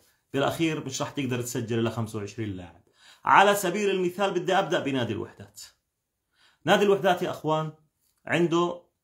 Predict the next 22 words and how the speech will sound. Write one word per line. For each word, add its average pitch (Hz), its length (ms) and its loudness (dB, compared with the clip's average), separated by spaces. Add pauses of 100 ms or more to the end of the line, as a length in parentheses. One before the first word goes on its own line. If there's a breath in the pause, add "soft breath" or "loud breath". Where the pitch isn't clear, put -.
(680)
اللعيبة 120 640 2 (200)
اللي 110 140 -6
كانوا 131 380 0 (120)
في 120 80 -6
بطولة 123 400 0
سنة 170 280 -2
تسعتاش 143 640 0
في - 80 -10
الموسم 156 480 0
الماضي 180 640 0 (1300)
الآن 180 560 2 (180)
أمام 208 240 2
خيارين. 202 600 -2 (1120)
اللي 127 180 2
بيصعد 123 480 4
بيلعب 147 340 4
بالفريق 170 380 -4
الأول، 202 440 2 (720)
بيصعد 131 340 0
بتحطه 160 340 -6
بالفريق 151 380 -4
الأول. 160 460 -2